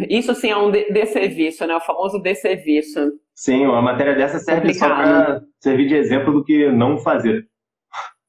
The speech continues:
Speaker 1: Que não fazer. E às vezes acaba, pode acabar ali com a vida até de muita gente. O cara vai procurar um trampo, alguém acha
Speaker 2: Sim.
Speaker 1: uma pessoa preconceituosa,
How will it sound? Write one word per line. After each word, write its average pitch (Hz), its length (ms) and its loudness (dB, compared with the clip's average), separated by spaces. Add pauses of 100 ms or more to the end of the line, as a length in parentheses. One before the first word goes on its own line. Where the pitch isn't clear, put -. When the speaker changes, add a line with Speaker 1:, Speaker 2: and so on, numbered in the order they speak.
(500)
Speaker 1:
Que 202 100 -4
não 165 160 0
fazer. 185 360 0
E 170 60 2
às 175 100 0
vezes 185 140 0
acaba, 233 500 -2
pode 240 200 0
acabar 277 380 0
ali 285 240 0
com 294 60 0
a 269 60 0
vida 226 320 -2
até 214 200 0
de - 100 -6
muita 427 240 -6
gente. 277 320 -2
O - 40 -20
cara 196 140 -2
vai 208 120 -2
procurar 202 400 -2
um 208 60 -6
trampo, 262 580 0
alguém 208 360 2
acha 196 400 -2
Speaker 2:
Sim. 139 360 0
Speaker 1:
uma 208 100 -4
pessoa 208 240 -2
preconceituosa, 214 1080 0